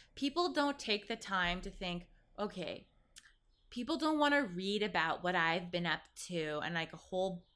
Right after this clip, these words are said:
fucking entire nine paragraphs of, like, "Our company made it to zero gravity today." Like, who cares, Pam? Um, so I have worked really hard this month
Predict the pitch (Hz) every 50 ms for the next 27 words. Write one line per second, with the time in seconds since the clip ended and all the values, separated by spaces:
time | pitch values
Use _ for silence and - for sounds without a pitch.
0 | - - 160 160 170 - 170 165 165 160 160 160 - - 170 165 - - - -
1 | 185 175 175 180 180 180 180 175 175 180 175 - - - - _ - - _ -
2 | _ - 180 190 190 180 170 170 180 185 196 208 208 - 185 175 175 175 175 175
3 | 156 147 147 147 160 - - 165 165 165 151 156 - - 370 440 440 - - -
4 | 277 285 381 403 415 370 311 262 233 220 208 196 196 208 214 - - 226 233 226
5 | 233 254 254 - - - - 277 247 226 208 202 190 202 208 262 294 330 320 277
6 | - - 254 254 277 285 302 285 269 226 214 - - 208 190 170 160 - 208 226
7 | - - - 381 392 392 - - 392 415 427 440 427 427 403 370 277 214 202 190
8 | 180 180 175 - - - 226 233 240 247 262 262 254 254 254 269 262 - - -
9 | - - - - - - - 233 233 233 233 233 226 220 214 214 233 - - _
10 | _ - - - _ _ - - - - 254 240 226 220 - - 220 240 269 294
11 | 311 277 247 226 214 - 190 180 190 233 254 262 339 359 320 233 220 196 180 180
12 | 175 180 180 180 - - - _ _ _ _ _ - 185 185 180 196 202 226 -
13 | - - - 196 190 180 160 160 160 160 165 -